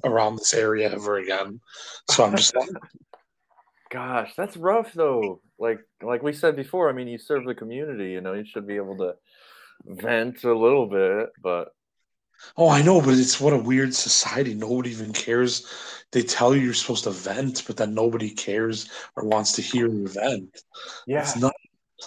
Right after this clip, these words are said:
Speaker 2: Exactly. Man, that's really how it is, dude. That's, that's heavy. <laughs>
Speaker 1: Yeah, yeah, yeah. Oh, life's, life's heavy.
Speaker 2: Hell yeah, man.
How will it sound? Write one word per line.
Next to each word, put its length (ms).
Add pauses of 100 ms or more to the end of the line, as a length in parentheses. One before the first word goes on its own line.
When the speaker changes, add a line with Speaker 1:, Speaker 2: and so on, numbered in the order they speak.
(400)
Speaker 2:
Exactly. 760 (220)
Man, 260
that's 220
really 240
how 240
it 80
is, 220
dude. 360
That's, 280 (1400)
that's 160
heavy. 420 (520)
<laughs> 600
Speaker 1:
Yeah, 120
yeah, 280
yeah. 160
Oh, 120
life's, 440
life's 340
heavy. 520 (480)
Speaker 2:
Hell 200
yeah, 360
man. 420